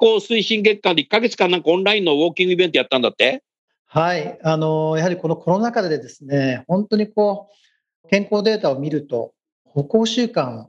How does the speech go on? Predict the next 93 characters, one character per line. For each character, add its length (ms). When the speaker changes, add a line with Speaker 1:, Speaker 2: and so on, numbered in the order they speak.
Speaker 2:
が 380
顕 260
著 160
に 80
落 200
ち 40
て 100
い 40
る 80
方 220
が 240
多 120
く 80
て 80
で 100
す 120
ね。 280
Speaker 1:
歩 80
行 200
習 160
慣 160
や 140
っ 60
て 100
る 80
ん 60
だ。 80
Speaker 2:
で、 60
Speaker 1:
そ 100
れ 80
が 80
落 140
ち 60
て 80
く 60
る 60
の 100
分 80
か 100
っ 40
て 40
き 60
ち 60
ゃ 40
っ 40
た 100
ん 80
だ。 180
Speaker 2:
は 280
い。 200
で、 240
Speaker 1:
あ、 120
や 120
っ 40
ぱ 60
だ 80
か 60
ら 60
僕 200
も 120
そ 120
う 20
だ 120
け 60
ど、 80
Speaker 2:
最 100
初、 60
Speaker 1:
い 60
や、 40
そ 120
う 20
な 160
る 80
よ 120
ね。 220
Speaker 2:
は 60
い。 60
え 340
え。 20
で、 80
最 200
初 120
は 120
あ 40
の、 480
健 220
康 140
診 160
断 120
の 100
結 220
果 140
で、 320